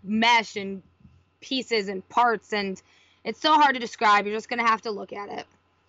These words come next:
And then number one, Utah. So Utah has this same leotard in two different colors and two variations.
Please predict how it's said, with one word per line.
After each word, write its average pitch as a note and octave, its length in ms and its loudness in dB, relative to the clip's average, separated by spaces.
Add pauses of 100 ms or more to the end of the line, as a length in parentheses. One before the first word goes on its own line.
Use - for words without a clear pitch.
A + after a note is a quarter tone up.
(520)
And B3 140 0
then C#4 140 2
number D#4 280 0
one, C#4 500 2
Utah. A#3 720 -4
So C4 140 -12
Utah F4+ 480 0
has E4 120 -2
this D4+ 180 -12
same D4 280 -6
leotard C4+ 400 -2
in A3+ 140 -2
two - 180 -8
different - 320 -6
colors A#3+ 380 0
and A3+ 100 -2
two B3+ 160 -8
variations. A#3 640 0